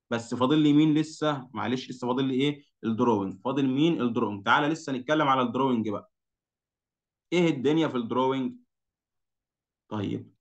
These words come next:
ماشي، احنا كده اتكلمنا على ال-، على الاقفال لو انا محقق بروفيت، لو انا محقق بروفيت. طب ماذا لو انا محقق لوس؟ لو انا محقق خساره؟ لو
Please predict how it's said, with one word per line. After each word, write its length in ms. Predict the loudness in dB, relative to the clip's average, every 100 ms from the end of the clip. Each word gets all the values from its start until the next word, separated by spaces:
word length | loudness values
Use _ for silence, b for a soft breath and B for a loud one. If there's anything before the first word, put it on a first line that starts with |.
| -10
ماشي، 420 | -2 4 4 2
احنا 160 | -2 -2
كده 180 | 2 2
اتكلمنا 560 | 2 4 4 6 4
على 300 | 6 6 4
ال-، 240 | 4 4 2 0
على 120 | -2 -4
الاقفال 720 | -6 -6 0 4 4 2 2
لو 200 | 2 2
انا 100 | 0
محقق 400 | 0 0 0 -2
بروفيت، 540 | -4 -6 -8 -18 _ _ _
لو 160 | -2 0
انا 100 | 0
محقق 600 | 2 0 0 -2 -2 -2
بروفيت. 420 | -2 0 -2 -6 -2
طب 100 | 0
ماذا 320 | 4 4 2
لو 100 | 2
انا 120 | 2
محقق 400 | 2 -2 -2 -4
لوس؟ 540 | -4 -4 -8 -18 -20 _ _ -4
لو 140 | -2
انا 100 | 0
محقق 300 | 0 0 0
خساره؟ 600 | -4 -4 0 2 0 -4 _ _ _ _ _ _ _ _ _ _ -6
لو 520 | 0 0 0 -4